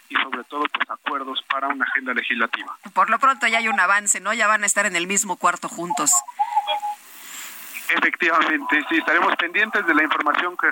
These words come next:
Speaker 1: surja en esta reunión.
Speaker 2: Muchas gracias, Misael.
Speaker 1: Gracias, muy buenos días.
Speaker 2: Buenos días.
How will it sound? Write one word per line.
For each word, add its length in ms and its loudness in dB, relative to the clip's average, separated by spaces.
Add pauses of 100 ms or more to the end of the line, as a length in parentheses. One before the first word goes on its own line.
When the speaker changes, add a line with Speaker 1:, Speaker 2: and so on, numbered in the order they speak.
Speaker 1:
surja 360 0 (300)
en 120 -4
esta 220 0
reunión. 500 0
Speaker 2:
Muchas 320 0
gracias, 380 2
Misael. 440 -2 (1040)
Speaker 1:
Gracias, 360 2
muy 100 2
buenos 220 4
días. 180 2
Speaker 2:
Buenos 240 -4
días. 380 -2